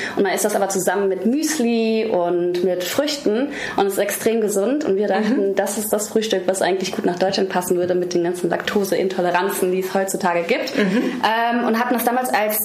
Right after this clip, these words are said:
Speaker 1: Frühstückslieferservice angeboten. Aber wie gesagt, war nicht, hat nicht ganz gepasst. <laughs>
Speaker 2: Woran, äh, lag es, dass sich das in Deutschland nicht durchgesetzt hat?
Speaker 1: Ähm, es lag tatsächlich hauptsächlich am Team. Ich glaub, das ist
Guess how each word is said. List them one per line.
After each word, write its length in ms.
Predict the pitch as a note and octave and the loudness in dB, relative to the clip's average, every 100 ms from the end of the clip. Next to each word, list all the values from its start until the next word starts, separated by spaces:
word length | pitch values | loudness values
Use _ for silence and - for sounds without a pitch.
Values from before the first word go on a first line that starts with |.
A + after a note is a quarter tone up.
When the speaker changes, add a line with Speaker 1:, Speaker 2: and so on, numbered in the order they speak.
| - | -6
Speaker 1:
Frühstückslieferservice 1000 | - B3+ B3+ G#3+ A#3 A#3+ G#3+ - C#3+ E3+ - | -4 -2 0 -2 0 0 0 0 0 0 0
angeboten. 760 | - D#3+ - F3+ A3+ C4+ C#4+ - - | 0 0 0 0 0 0 -4 -4 -2
Aber 420 | E3+ F3 F3 G3+ - - | 0 0 -2 -4 -8 -8
wie 80 | - | -4
gesagt, 320 | - - - - - - - - - - | -2 -2 -4 -10 -16 -16 -16 -16 -14 -4
war 160 | F#2+ A3 | -2 0
nicht, 440 | A3+ - - - | -2 -4 -6 -2
hat 160 | A#3 B3+ | 0 0
nicht 180 | A#3+ | 0
ganz 220 | G3+ F#3 F#3 | 0 0 0
gepasst. 540 | D#3 D3+ - - C#4 - - - | 0 0 -2 -2 -2 -2 -6 -6
<laughs> 360 | - - - - | -4 -4 -6 0
Speaker 2:
Woran, 480 | G#3 A3+ B3 B3 A#3+ | 2 2 2 2 2
äh, 380 | - G#3 G#3 G3+ | 2 2 2 2
lag 180 | C#4 G3 | 0 0
es, 140 | E3+ | 0
dass 400 | F3+ F3 - - | 0 -2 -4 -4
sich 120 | - | -2
das 160 | F#3 F3+ | 0 0
in 60 | E3 | 2
Deutschland 300 | E3 F3+ E3+ | 0 0 -2
nicht 140 | E3 | 0
durchgesetzt 580 | F#3 G#3+ A#3+ A#3+ - - | 0 0 0 0 -2 -2
hat? 180 | - - - - - - - - | -2 -2 -6 -8 -8 -8 -4 0
Speaker 1:
Ähm, 300 | A#3+ A#3+ B3 - | 2 2 0 0
es 180 | B3 A#3+ | 0 0
lag 440 | A3+ C#4+ - - | 0 -2 -4 -2
tatsächlich 880 | A#3 A#3 - C#4 - C4 C4+ C4 - | -2 0 0 0 0 0 0 0 0
hauptsächlich 500 | A#3 A#3 A3 G#3+ G#3+ | 0 0 0 0 -2
am 140 | F3+ | -2
Team. 340 | - G3+ E3+ - F3 | 0 0 0 0 -2
Ich 100 | - | 0
glaub, 160 | G#3+ | 0
das 120 | G#3+ | 0
ist 260 | A3 G#3 | -2 -4